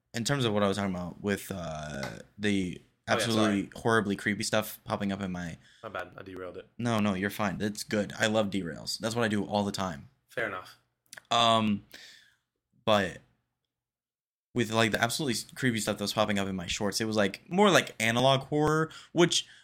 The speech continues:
Speaker 1: does interest me a lot, but at the same time, I'm also super terrified of it.
Speaker 2: Analog horror? What do you
Speaker 1: Yeah.
Speaker 2: mean?
Speaker 1: It, honestly, it's hard to describe, but I, I do wanna show, like,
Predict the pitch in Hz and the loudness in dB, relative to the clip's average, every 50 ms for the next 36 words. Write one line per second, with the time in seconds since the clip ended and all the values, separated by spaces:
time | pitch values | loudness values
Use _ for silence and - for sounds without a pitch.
0 | _ - 117 107 - 175 185 233 302 330 - - - - _ _ _ - 139 156 | _ -18 -8 0 4 6 8 8 6 6 4 0 -2 -4 _ _ _ 2 6 6
1 | 180 202 208 - 240 240 - - 240 226 175 101 92 95 101 98 101 110 139 170 | 8 6 6 6 4 2 2 2 2 4 4 4 4 4 4 2 4 2 0 0
2 | - - _ - 127 - 143 143 - - 131 131 131 - 147 143 147 147 151 143 | -2 -6 _ -8 0 4 4 6 6 4 2 4 2 2 2 2 2 2 2 2
3 | 123 117 - - 113 104 - 127 123 120 - 127 113 - - - - 131 120 104 | 2 2 2 0 0 2 4 4 4 4 4 2 2 2 2 2 2 2 0 0
4 | 107 - - 104 104 92 - - - 55 55 53 53 50 50 - _ _ - 123 | -2 -2 0 0 0 0 -2 -6 -12 -14 -14 -14 -14 -16 -16 -18 _ _ -10 -8
5 | 123 123 131 131 131 135 143 151 151 147 165 170 180 185 190 196 185 160 151 110 | -6 -4 -4 -2 -2 -2 -2 -2 -2 -2 -2 -2 -2 -2 -4 -4 -4 -2 2 4
6 | 110 104 101 95 92 87 - - _ - 135 110 - - _ _ _ _ _ _ | 4 6 6 4 2 0 -4 -6 _ 0 0 0 0 -4 _ _ _ _ _ _
7 | _ - 143 175 180 196 185 165 139 - - - - - - - - - _ - | _ 0 2 2 4 4 4 2 2 -2 -10 -16 -18 -18 -18 -18 -20 -20 _ -6
8 | - 127 - - - - - - - - - 139 135 127 135 123 113 113 - - | -4 -2 -2 -2 -2 -4 -6 -10 -12 -6 -2 0 0 0 -2 -4 -6 -6 -4 -2
9 | 110 101 101 107 110 107 - - 104 113 110 107 107 107 110 - - 107 110 120 | 0 2 2 2 0 -2 -6 -4 0 2 4 4 4 4 2 0 0 0 0 0
10 | 120 120 120 117 107 101 - - 107 101 101 98 98 98 90 - - - - - | 0 0 0 0 0 -2 -2 0 0 0 2 0 0 -2 -4 -6 -8 -8 -8 -8
11 | - - - | -8 -10 -16